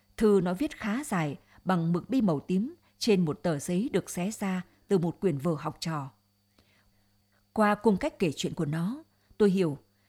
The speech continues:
nó là đứa may mắn nhất trong số ba chúng tôi. Nghĩa là nó đã được đặt chân đến Liên bang Cộng hòa xã hội chủ nghĩa Xô Viết, cái xứ sở mà nó hằng ước ao từ khi còn là một học sinh phổ thông.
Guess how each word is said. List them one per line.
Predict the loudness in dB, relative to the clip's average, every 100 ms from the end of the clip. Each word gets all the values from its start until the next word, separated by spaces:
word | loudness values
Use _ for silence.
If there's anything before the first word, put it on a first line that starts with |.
| 0
nó | 2
là | 2
đứa | 2 0
may | 0 0
mắn | 0 0
nhất | 0 -2 -8 _
trong | -6 -4 -2
số | -2 -2 -2
ba | -2 -2
chúng | -4 -6
tôi. | -2 -2 -4 _ _ _ _ _ 0
Nghĩa | 0
là | 2 0 -2 -6 _ -4
nó | 0 2
đã | 2
được | 0 2
đặt | -2 -2
chân | -2 0 2
đến | 2
Liên | 2 2 2
bang | 0 0
Cộng | -2 -4 -4
hòa | -4 -4
xã | -8 -8
hội | -2 -2
chủ | -2 -4
nghĩa | -4
Xô | -4 -6
Viết, | -6 -8 _ _ _ _ _ -12 -2
cái | -2
xứ | 0
sở | -2 2 2 0 -4 -10
mà | -2 0
nó | 0
hằng | 0 -2 2
ước | 2
ao | 2 -4 -4 -6 _ _ -2
từ | -2
khi | 0 -2 -2
còn | -2 -2
là | -2 -4
một | -4
học | -6 -8
sinh | -8 -6
phổ | -6
thông. | -8 -6 -6